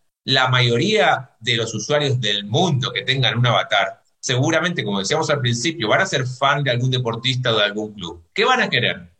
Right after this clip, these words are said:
Que su avatar tenga una camiseta de un equipo de fútbol. Esa camiseta de un equipo de fútbol, por ejemplo, va a ser un N F T.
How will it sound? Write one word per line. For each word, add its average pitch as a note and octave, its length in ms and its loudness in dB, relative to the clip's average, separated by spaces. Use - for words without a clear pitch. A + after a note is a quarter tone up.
Que B2+ 100 -2
su B2+ 140 0
avatar B2+ 400 0
tenga D#3+ 280 0
una C#3 200 -2
camiseta G#2+ 760 -2
de A#2 80 0
un A2 80 2
equipo G#2 340 -2
de F#2+ 100 0
fútbol. G#2 560 -6
Esa G#3 200 0
camiseta D#3+ 440 0
de D3 60 0
un C#3+ 80 0
equipo C3 240 -2
de A2+ 60 0
fútbol, E3 280 -2
por A2 100 -2
ejemplo, C#3+ 320 -2
va A#2+ 80 4
a A#2+ 40 -2
ser A#2+ 220 -2
un A2+ 120 -2
N G#2+ 120 -4
F G#2 160 -12
T. - 200 -14